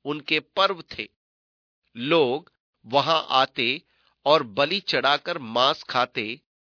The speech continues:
तथा एक साथ पर्व मनाते थे। इन बलिदानों का उद्देश्य ये था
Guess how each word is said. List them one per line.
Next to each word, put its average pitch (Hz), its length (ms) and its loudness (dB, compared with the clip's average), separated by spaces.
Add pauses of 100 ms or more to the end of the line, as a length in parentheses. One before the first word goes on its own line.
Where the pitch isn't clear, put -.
(200)
तथा 156 380 -2
एक 185 280 2
साथ 143 320 0 (260)
पर्व 196 220 2
मनाते 120 560 -2 (100)
थे। 98 80 -16 (280)
इन 233 220 0
बलिदानों 160 640 0
का 214 220 -4
उद्देश्य 156 540 -2
ये 160 280 -2
था 117 400 -6